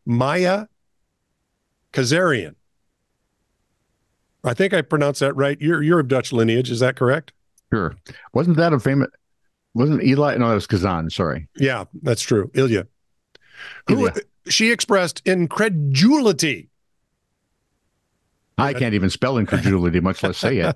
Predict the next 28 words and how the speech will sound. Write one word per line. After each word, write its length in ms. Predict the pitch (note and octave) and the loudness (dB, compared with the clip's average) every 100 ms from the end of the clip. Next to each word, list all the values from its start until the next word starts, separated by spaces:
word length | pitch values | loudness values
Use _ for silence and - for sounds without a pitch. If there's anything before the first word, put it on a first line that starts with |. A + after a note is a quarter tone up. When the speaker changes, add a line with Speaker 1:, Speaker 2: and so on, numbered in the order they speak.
| - | -2
Speaker 1:
<laughs> 400 | D#3+ - D3+ G#3+ - _ - | -4 -4 -6 -8 -16 _ -4
And 160 | C3+ C#3 | 0 2
in 140 | E3 | 2
a 300 | C#3+ B2+ A#2 | 2 2 0
YouTube 400 | A2 A3+ G3+ F3+ | 2 0 2 0
video 520 | C3 C3 A2+ A2+ F3 - _ | 2 -2 0 0 -2 -6 _
as 160 | B2 A2+ | -2 0
well, 340 | B2 G2 C3+ - - - - _ _ _ | 0 -2 -8 -12 -20 -20 -20 _ _ _
she 160 | - | 0
displayed 420 | E3 E3 G#3 A3+ F3+ | 0 0 0 2 0
the 60 | |
canvas 460 | - E3+ G#3+ G#3+ A3 | -2 -2 0 0 0
Burberry 480 | C#3+ D#3+ D#3+ E3+ G#3+ | 0 0 2 2 0
sneakers 460 | - C3+ D#3+ D#3 | 0 0 0 -2
gifted 500 | B2+ C3+ C#3 F3+ E3 | 0 -2 0 -2 0
to 220 | F#3 G#3 | 2 2
her 180 | D3+ D#3 | 4 2
by 240 | D3+ B2+ C#3+ | 2 -2 -2
her 180 | C#3+ | -2
sister. 600 | E3+ - C4+ - C#3+ G2 - | -2 0 0 0 -2 -2 -4
She 220 | - F#3+ | -2 0
said 320 | - G3 F3 | 2 0 2
the 80 | F3 | 0
way 180 | F3 G#3+ | 2 0
she 140 | - | 0
was 140 | C#3+ D3+ | 0 2
Speaker 2:
Burberry? 380 | D#3+ F#3 G#3+ A#3 | 2 4 4 2
Speaker 1:
treated 180 | A3 | -2